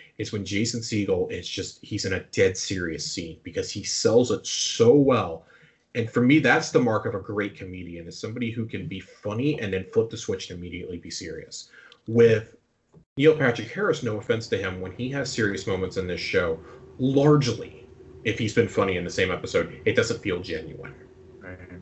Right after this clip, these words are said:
Speaker 1: One of the standouts being his performance in the finale, the overall series finale. But the others, you know, like, Allison Hannigan, she, she has some great series moments as well.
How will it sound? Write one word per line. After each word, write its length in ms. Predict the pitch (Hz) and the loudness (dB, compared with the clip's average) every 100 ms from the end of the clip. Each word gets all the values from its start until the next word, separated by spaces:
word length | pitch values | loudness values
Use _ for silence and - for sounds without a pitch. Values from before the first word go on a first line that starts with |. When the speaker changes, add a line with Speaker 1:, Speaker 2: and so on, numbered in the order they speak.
| - - - - - | -20 -20 -20 -20 2
Speaker 1:
One 240 | 123 135 | 4 6
of 60 | 127 | 6
the 60 | |
standouts 520 | 113 127 113 104 101 | 4 4 4 2 0
being 300 | 120 104 98 | -2 -4 -4
his 240 | 90 107 95 | -4 -4 -2
performance 560 | 113 - 101 95 95 | -4 0 0 0 -4
in 440 | 113 98 90 90 107 | -4 -2 -4 -10 -8
the 80 | 95 | -8
finale, 640 | - 90 85 73 71 - - - - - _ - | -6 -6 -4 -8 -12 -16 -20 -20 -20 -20 _ -6
the 140 | - 107 | 0 6
overall 320 | 113 104 98 | 6 6 2
series 360 | - 104 87 - | 2 0 -2 -4
finale. 340 | 82 71 76 - - - - - | -8 -8 -14 -18 -20 -20 -20 2
But 420 | 120 107 104 107 - - - - - - | 4 6 4 0 -8 -20 -20 -20 -20 -4
the 140 | 131 | 2
others, 220 | 135 135 | 2 2
you 60 | 131 | 2
know, 60 | |
like, 120 | 117 123 | 2 2
Allison 260 | 139 - | 0 -2
Hannigan, 440 | 123 123 117 127 117 | -2 -2 0 -2 -4
she, 260 | - 120 | -2 -2
she 180 | - - | -2 -4
has 180 | 101 92 | -4 -4
some 100 | 110 | -4
great 260 | 95 95 92 | 0 0 0
series 300 | 107 95 98 | -2 -2 0
moments 240 | 92 87 | -4 -4
as 100 | 82 | -4
well. 460 | 104 107 107 104 | 0 4 4 2